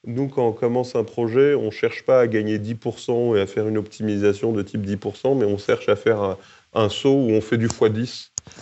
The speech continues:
Euh, et donc, ça, quand on regarde un projet en voulant faire fois dix et pas plus dix pour cent, ben, on le regarde complètement différemment et c'est pas, euh, en optimisant la courbure du machin qu'on fait fois dix.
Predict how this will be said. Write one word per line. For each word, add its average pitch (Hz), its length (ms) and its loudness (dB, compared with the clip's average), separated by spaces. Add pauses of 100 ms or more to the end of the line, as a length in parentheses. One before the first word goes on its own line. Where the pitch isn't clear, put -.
(140)
Euh, 95 340 0
et 110 80 2
donc, 120 200 2
ça, 104 300 4
quand 104 180 0
on 107 120 4
regarde 123 380 2
un 117 100 2
projet 117 340 -2
en 113 120 2
voulant 110 260 0
faire 110 200 -2
fois 110 200 -2
dix 120 280 -6
et - 40 -8
pas 113 140 -2
plus 110 240 -6
dix 101 140 -4
pour 104 220 -8
cent, 139 200 0 (420)
ben, 113 80 0
on 107 40 4
le 107 60 2
regarde 113 300 2
complètement 120 440 0
différemment 113 720 0
et 104 40 2
c'est 98 220 -4
pas, 117 360 2
euh, 101 340 0
en 104 160 0
optimisant 107 560 -4
la 104 100 0
courbure 101 380 -4
du 104 100 -4
machin 101 320 -2
qu'on 110 140 -8
fait - 180 -6
fois 110 160 0
dix. 110 280 -6